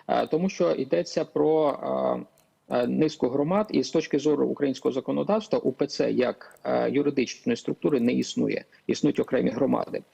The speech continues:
І, власне, ми бачимо зараз, е, е, е, ви сказали, що окремі громади переходять до П Ц У, і це може відбуватися лише на рівні окремих громад, це не може вся структура бути переведена,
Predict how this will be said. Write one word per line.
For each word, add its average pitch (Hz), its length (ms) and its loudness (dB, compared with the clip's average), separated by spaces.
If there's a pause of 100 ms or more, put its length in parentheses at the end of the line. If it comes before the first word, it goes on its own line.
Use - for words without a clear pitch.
(200)
І, 139 60 0
власне, 165 420 2
ми 165 100 4
бачимо 151 400 2
зараз, 151 560 0
е, 135 40 2
е, 127 720 0 (160)
е, - 360 -4 (580)
ви 123 60 0
сказали, 120 460 0
що - 160 0
окремі 120 280 0
громади 127 400 0
переходять - 500 -2
до 123 80 2
П 143 120 -4
Ц - 160 -2
У, 190 80 4
і - 40 0
це 139 120 -2
може 139 220 0
відбуватися 135 520 0
лише 131 220 0
на 127 100 0
рівні 123 260 2
окремих 135 420 -4
громад, 160 300 0
це - 100 -4
не 135 100 0
може 139 180 2
вся - 200 -2
структура 135 440 -2
бути 120 240 -4
переведена, 120 600 0